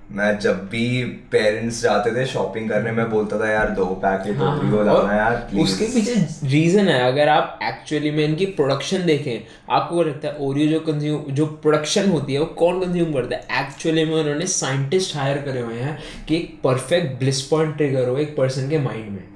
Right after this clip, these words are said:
Speaker 1: ओके।
Speaker 2: जब एक Person, अ,
Speaker 1: I was
Speaker 2: एग्जैक्ट
Speaker 1: unaware
Speaker 2: पर्सन,
Speaker 1: of that।
Speaker 2: this is the reality। मतलब, अगर आप, let's say, एक Oreo कंज्यूम करते हैं, एक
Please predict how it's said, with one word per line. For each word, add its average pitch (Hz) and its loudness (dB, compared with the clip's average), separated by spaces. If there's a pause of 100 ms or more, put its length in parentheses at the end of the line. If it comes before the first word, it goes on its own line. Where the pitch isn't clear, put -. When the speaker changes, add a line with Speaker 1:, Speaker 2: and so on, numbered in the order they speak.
(140)
Speaker 1:
ओके। 110 0
Speaker 2:
जब 123 6
एक 98 4
Person, 139 4
अ, 147 0
Speaker 1:
I - 6
was 120 4
Speaker 2:
एग्जैक्ट 165 6
Speaker 1:
unaware 131 4
Speaker 2:
पर्सन, 135 4
Speaker 1:
of 123 0
that। 135 2
Speaker 2:
this 185 0
is 220 2
the 202 0
reality। 160 2 (400)
मतलब, 143 2
अगर 143 0
आप, 143 4
let's 131 0
say, - -4
एक - -2
Oreo 131 0
कंज्यूम 147 -2
करते 120 -6
हैं, 117 -12
एक 170 -10